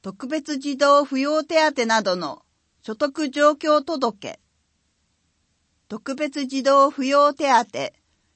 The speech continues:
障害児福祉手当、特別障害者手当を受けている人は、所得状況届の提出が必要です。対象者にはがきを送付しました。提出がない場合は、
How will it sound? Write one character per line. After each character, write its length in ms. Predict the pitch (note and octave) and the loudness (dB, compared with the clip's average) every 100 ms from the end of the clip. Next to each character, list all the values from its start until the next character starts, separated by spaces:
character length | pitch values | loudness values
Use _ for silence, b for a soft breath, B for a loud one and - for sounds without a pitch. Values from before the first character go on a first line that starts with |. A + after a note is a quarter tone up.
| _ | _
障 340 | - C#4 D4+ | -2 0 2
害 280 | D4+ D#4 C#4 | 2 2 0
児 100 | G3+ | -4
福 220 | - B3+ | -8 -10
祉 200 | C4 D4 | -8 -8
手 140 | B3 B3+ | -2 2
当、 460 | A3+ - A#2+ G2 _ _ _ _ - | 2 -2 -10 -10 _ _ _ _ -20
特 280 | A3 C4+ | -12 -8
別 280 | C#4+ C#4+ D4+ | -6 -6 -8
障 300 | C#4+ D4 D4 | -2 2 2
害 180 | D4 D4 | 2 -2
者 200 | D#4+ C#4+ | -2 0
手 260 | D#4 D#4 C#4 | 2 2 0
当 280 | A#3 G#3 | -2 -2
を 20 | G3+ | -4
受 220 | B3 C4+ | -4 -6
け 40 | |
て 160 | B3+ G#3 | -2 -4
い 100 | F#3 | -4
る 120 | G#3+ | -8
人 240 | - G#3 | -10 -6
は、 240 | F3+ A#2+ - _ _ _ _ | -4 -4 -6 _ _ _ _
所 160 | A3 | -12
得 340 | A3 C4+ D4+ C4+ | -6 -6 -4 -4
状 220 | C4+ D4 | 0 0
況 340 | C#4+ D#4 D#4 | -2 -2 -2
届 400 | D4+ E4 D4+ C#4 | -4 -6 -6 -4
の 140 | G#3+ E3 | -6 -6
提 260 | A#3+ A#3 | -4 -4
出 240 | D4 - B3+ | -4 -8 -4
が 160 | A#3+ | -4
必 240 | C4 - A#3 | -4 -8 -6
要 240 | A3 G#3+ | -4 -6
で 200 | F#3 G3 | -8 -10
す。 180 | G3 _ _ _ _ _ _ _ _ _ _ _ | -12 _ _ _ _ _ _ _ _ _ _ _
対 220 | D4+ E4 | -4 -4
象 300 | D#4+ E4+ E4+ | -4 -4 -4
者 160 | D#4+ A3 | -4 -6
に 240 | F3 - - | -6 -10 -14
は 140 | A3+ | -8
が 160 | C4+ C#4+ | -6 -4
き 140 | D4 | -4
を 100 | C#4 | -4
送 240 | C#4+ C4+ | -2 -2
付 160 | D4 C#4+ | -2 -8
し 140 | - | -8
ま 160 | B3 B3+ | -6 -6
し 120 | - | -8
た。 300 | - G2 - _ _ _ _ _ _ _ _ _ - | -10 -10 -12 _ _ _ _ _ _ _ _ _ -10
提 200 | D#4 E4 | -6 -6
出 180 | - D#4 | -6 -2
が 140 | D#4+ | 0
な 180 | D#4 D#4+ | 2 2
い 100 | D4 | 0
場 220 | G3+ G#3+ A3 | 2 2 2
合 180 | A3 G#3 | -2 0
は、 280 | G#3 G3+ | 0 0